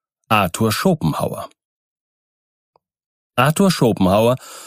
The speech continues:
wurde am zweiundzwanzigsten Februar siebzehnhundertachtundachtzig in Danzig geboren. Er starb am einundzwanzigsten September achtzehnhundertsechzig in Frankfurt am Main. Der deutsche Philosoph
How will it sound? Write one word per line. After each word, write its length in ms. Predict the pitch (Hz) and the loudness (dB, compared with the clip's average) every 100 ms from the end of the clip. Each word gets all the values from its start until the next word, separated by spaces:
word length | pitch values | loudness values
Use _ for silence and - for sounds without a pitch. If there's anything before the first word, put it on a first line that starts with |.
| - - | -6 0
wurde 200 | 131 127 | 2 4
am 160 | 123 | 2
zweiundzwanzigsten 960 | - 165 175 175 - 143 131 120 - 107 | 2 2 4 2 2 0 0 -2 -2 -2
Februar 500 | - 120 110 110 107 | 2 2 4 2 2
siebzehnhundertachtundachtzig 1700 | 101 131 - 127 113 113 107 92 87 - 78 - 92 101 - 110 - | 0 0 0 0 2 2 2 0 -4 -4 -6 -2 -2 -2 -2 -2 0
in 180 | 127 120 | 2 2
Danzig 500 | 98 87 - 107 - | 2 0 -4 -6 -2
geboren. 540 | 135 120 104 - - - _ _ _ _ _ _ - | 0 2 0 -2 -14 -20 _ _ _ _ _ _ -2
Er 120 | 113 | 0
starb 420 | - 170 165 - | 2 0 0 0
am 200 | 120 123 | 0 2
einundzwanzigsten 920 | 117 160 160 - 147 131 - 117 107 | 2 2 2 0 0 0 0 -2 0
September 500 | 98 98 - 113 107 | 0 0 0 2 2
achtzehnhundertsechzig 1160 | 92 92 - 90 82 80 80 113 107 - 127 - - - _ | 0 -2 -2 0 0 0 0 0 -2 -2 -2 -2 -10 -20 _
in 140 | - 135 | 0 2
Frankfurt 500 | - 92 82 - 98 | 2 -2 0 -4 -2
am 160 | 110 | 2
Main. 340 | 143 156 95 - _ _ _ _ _ _ _ _ _ _ _ - | 2 2 -2 -8 _ _ _ _ _ _ _ _ _ _ _ -2
Der 100 | 110 | 2
deutsche 360 | 139 175 - | 2 2 0
Philosoph 640 | 196 208 202 160 127 165 | 0 2 4 4 2 0